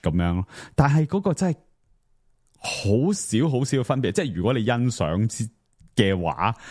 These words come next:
係一個好少嘅分別咯。即係你唔係做唔到本來要做到嘅嘢啊嘛，你只不過係好，如果你欣賞嘅就，就好用咗咯。噉真係好蝦人，因為呢樣嘢而覺得呢個 upgrade 係一樣，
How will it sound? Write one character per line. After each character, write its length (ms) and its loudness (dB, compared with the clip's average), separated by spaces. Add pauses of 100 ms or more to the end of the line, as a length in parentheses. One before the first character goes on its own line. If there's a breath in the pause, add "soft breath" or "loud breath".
(120 loud breath)
係 140 2
一 120 0
個 200 0
好 100 -12 (180)
少 200 -2
嘅 180 2
分 240 -2
別 120 -2
咯。 140 0
即 100 -2
係 40 -4 (120)
你 60 0
唔 100 -2
係 100 -2
做 200 -2
唔 320 -4
到 120 -2 (160)
本 160 0
來 120 -2
要 120 -4
做 160 -2
到 120 -4
嘅 120 0
嘢 220 -4
啊 40 0
嘛， 100 -2 (200 loud breath)
你 100 4
只 140 -6
不 100 -2
過 140 0
係 80 -8 (680 loud breath)
好， 200 0 (420)
如 280 0
果 160 2
你 100 0
欣 160 2
賞 240 -2
嘅 140 0
就， 200 -2 (120)
就 240 -2
好 240 -4 (140)
用 280 0
咗 260 -6
咯。 180 -4 (680 soft breath)
噉 100 4 (360)
真 200 2
係 20 0 (300)
好 280 0
蝦 40 0
人， 440 -2 (180)
因 240 2
為 160 2
呢 60 -2
樣 220 2
嘢 300 0
而 120 -6 (140)
覺 60 -2
得 140 0
呢 120 2
個 80 2
upgrade 380 0
係 120 0
一 200 2
樣， 220 0